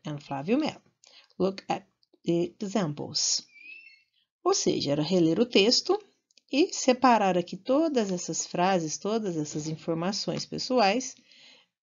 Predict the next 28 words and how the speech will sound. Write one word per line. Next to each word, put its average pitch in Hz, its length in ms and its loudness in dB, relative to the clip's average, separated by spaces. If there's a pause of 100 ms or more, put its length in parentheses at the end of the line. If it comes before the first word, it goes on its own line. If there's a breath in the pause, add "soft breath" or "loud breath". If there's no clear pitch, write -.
(140)
quais 285 320 6
delas, 151 680 -2
né, 214 220 -2
quais 185 320 -4
delas 139 340 -2
eram 139 180 -6
do 143 120 -8
Sam 165 340 -4
Veer 220 480 2 (140)
e 269 100 0
quais 254 340 0
delas 190 360 0
eram 175 300 0 (440 loud breath)
do 240 100 -2
Flávio 151 380 -4
Melo. - 320 0 (840)
Vamos 165 320 0
lá, - 180 -8
Sam 165 260 -2
Veer 180 320 4 (320 loud breath)
was 196 180 4
born 143 300 2
in 131 120 -2
the 135 100 -2
countryside, 254 1000 0 (960 soft breath)
developed 170 540 2
his 147 320 -6
love 135 420 -2